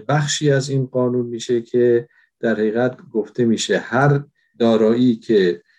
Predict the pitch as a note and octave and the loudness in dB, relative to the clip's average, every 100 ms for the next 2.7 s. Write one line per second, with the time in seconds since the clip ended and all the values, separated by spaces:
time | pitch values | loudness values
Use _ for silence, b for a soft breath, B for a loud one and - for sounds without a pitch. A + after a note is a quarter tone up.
0 | _ - A2 A2 - - A2+ C3 C3 A#2 | _ -4 -2 -2 -4 -4 0 0 0 -4
1 | G#2+ - A#2+ C3+ C3+ A#2+ G#2+ F#2+ - G#2 | -8 -8 -2 0 0 -2 -2 -4 -6 -8
2 | F#2 F#2 G2 G#2+ A2+ A2+ - | -6 -4 0 2 2 0 -2